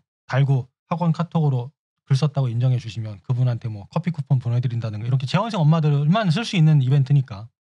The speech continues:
그런 거에서 이제 네이버 리뷰 이벤트도 좀 차곡차곡 좀 글을 받아두면 그렇게 되면 이제 소위 말하는 트래픽이 상승하기 때문에 지도에서 순위 상승을 효과를 또 가져올 수 있는데 요런 식의 것들을 해보시는 게 이게 필요한 겁니다.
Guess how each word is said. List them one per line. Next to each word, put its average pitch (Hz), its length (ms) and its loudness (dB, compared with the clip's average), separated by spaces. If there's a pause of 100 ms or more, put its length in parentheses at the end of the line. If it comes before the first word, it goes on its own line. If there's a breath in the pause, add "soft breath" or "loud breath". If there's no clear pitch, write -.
그런 180 140 0
거에서 165 280 2
이제 135 140 0
네이버 151 320 2
리뷰 139 220 2
이벤트도 143 440 2
좀 131 280 0
차곡차곡 165 520 -8
좀 123 320 -4 (280)
글을 165 200 0
받아두면 143 600 0 (380)
그렇게 202 240 -4
되면 175 220 0
이제 151 100 2
소위 208 200 -2
말하는 175 320 2
트래픽이 233 420 -4
상승하기 185 460 -2
때문에 160 540 2 (160)
지도에서 160 960 2
순위 220 300 -4
상승을 165 840 2
효과를 160 360 0
또 127 100 -6
가져올 123 340 -2
수 - 120 -10
있는데 104 320 -8 (260)
요런 151 200 4
식의 151 220 2
것들을 131 360 -2
해보시는 143 400 0
게 123 240 -6 (300)
이게 143 120 -2
필요한 196 320 -2
겁니다. 143 420 0